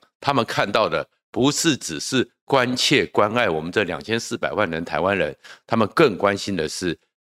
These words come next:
如果台湾真的守不住，或者台湾到目前为止没有产生出让他们相信有乌克兰那样自我防卫的意志的百分之五十、百分之七十，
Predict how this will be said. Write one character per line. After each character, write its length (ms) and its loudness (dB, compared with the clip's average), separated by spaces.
如 240 4
果 340 4
台 280 2
湾 280 4
真 200 2
的 200 4
守 240 -2
不 160 -4
住， 260 2
或 160 4
者 160 0
台 260 0
湾 340 4
到 160 4
目 200 2
前 200 -2
为 140 2
止 260 -4
没 180 2
有 180 4
产 320 -2
生 280 2
出 180 2
让 220 2
他 80 -2
们 180 0
相 340 2
信 360 0
有 160 2
乌 320 2
克 260 2
兰 180 2
那 140 2
样 180 2
自 260 0
我 200 2
防 300 2
卫 120 4
的 140 2
意 240 -2
志 260 -2
的 160 2
百 240 0
分 200 2
之 120 2
五 200 4
十、 120 0
百 140 4
分 140 0
之 100 2
七 180 0
十， 320 -2